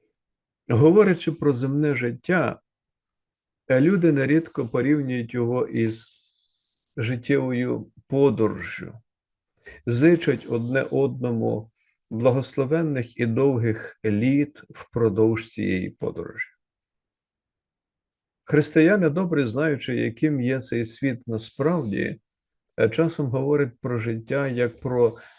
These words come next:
мандрівку, яка сповнена випробування, негараздів, радості, смутку, справдження надій і розчарування і так далі.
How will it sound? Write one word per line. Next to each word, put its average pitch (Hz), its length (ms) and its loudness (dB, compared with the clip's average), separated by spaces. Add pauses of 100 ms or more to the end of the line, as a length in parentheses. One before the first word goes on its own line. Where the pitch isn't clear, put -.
(160)
мандрівку, 123 880 4
яка 127 300 -4
сповнена 123 920 -6
випробування, 113 1400 -2
негараздів, 120 1400 -2 (460)
радості, 127 1200 0 (280)
смутку, 120 1120 -6 (880)
справдження 123 800 0
надій 120 380 2
і 123 200 -2
розчарування 113 960 -2
і 110 140 0
так 113 240 -4
далі. - 260 -6